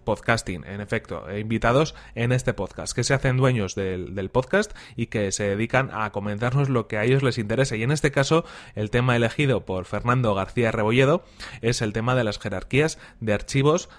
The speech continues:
en WordPress. En este caso, si queréis conocer un poquito más sobre Fernando, le podéis encontrar en F G R web punto es, eh, aunque en cualquier caso os dejaré las notas del episodio. De todas formas, os dejo que él mismo se presente. Hola, Fernando, ¿qué tal?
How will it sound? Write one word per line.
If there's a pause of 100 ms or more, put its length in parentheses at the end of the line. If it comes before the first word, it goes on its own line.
(120)
en
WordPress. (220)
En
este
caso,
si
queréis
conocer
un
poquito
más
sobre
Fernando, (260)
le
podéis
encontrar
en
F
G
R
web
punto
es, (240)
eh,
aunque
en
cualquier
caso
os
dejaré
las
notas
del
episodio.
De
todas
formas, (200)
os
dejo
que
él
mismo
se
presente. (260)
Hola,
Fernando,
¿qué
tal?